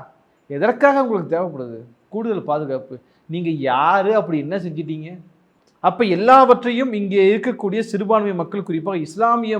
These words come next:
மக்கள் மி-, ஒரு பிரச்சனைனா அவர்களை பயங்கரவாதியாக்குவதும் அவர்களை பாகிஸ்தானோடு தொடர்புடைய செய்வதும் செய்வதற்கு நீங்கள் யார்? நீ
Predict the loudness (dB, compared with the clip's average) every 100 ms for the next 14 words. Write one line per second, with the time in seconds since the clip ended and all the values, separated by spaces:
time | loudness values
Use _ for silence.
0 | -4 -4 -6 -6 -10 -14 _ _ _ -6
1 | -4 -6 -4 -6 -2 -2 -2 -6 -12 _
2 | _ _ _ _ _ 0 0 2 0 0
3 | -2 0 2 2 0 -4 -6 -16 -18 -20
4 | _ _ _ _ 0 2 4 0 0 0
5 | 0 0 0 2 2 2 -2 -2 -2 -2
6 | -4 -4 -10 -10 -16 -20 _ _ _ _
7 | -6 -4 -4 -4 -8 -8 -8 -6 -4 -4
8 | 0 0 0 -4